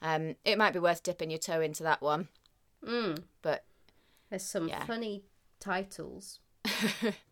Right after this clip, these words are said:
Speaker 2: Um, okay, cool. Well, I might, I might consider reading a little bit more, 'cause I didn't,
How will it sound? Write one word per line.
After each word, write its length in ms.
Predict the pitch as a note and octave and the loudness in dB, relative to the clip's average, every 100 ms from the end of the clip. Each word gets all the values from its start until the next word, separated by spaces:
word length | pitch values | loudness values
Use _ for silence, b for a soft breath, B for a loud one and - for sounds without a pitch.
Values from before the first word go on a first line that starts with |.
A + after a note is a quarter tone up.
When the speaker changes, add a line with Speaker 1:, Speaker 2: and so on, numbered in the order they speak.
| _ - - - _ _ - - - - _ B B B B B _ - | _ -20 -20 -20 _ _ -20 -20 -20 -20 _ B B B B B _ -10
Speaker 2:
Um, 320 | F#3 F3 - _ _ _ | -8 -8 -10 _ _ _
okay, 340 | E4+ C#4+ F3+ G3 - | -6 0 0 0 -10
cool. 320 | - A3+ F3+ | -2 0 0
Well, 160 | F3 A#3+ | -2 -2
I 80 | C#4+ | 0
might, 300 | E4+ D4+ C4+ - | 2 0 -2 -4
I 100 | A#4+ B4+ | 0 0
might 120 | - - - | 0 -6 -20
consider 580 | - D#4 C4+ D#4 B3+ G3+ | -2 -2 0 -4 -2 -2
reading 300 | F3 F#3+ F3+ | -2 -4 -2
a 60 | E3+ | -2
little 160 | E3 | -4
bit 140 | D#3+ - | -6 -8
more, 200 | D3+ G#3+ | -6 -8
'cause 140 | - | -4
I 100 | A#3+ | -6
didn't, 320 | B3 C4 A#3+ | -4 -6 -6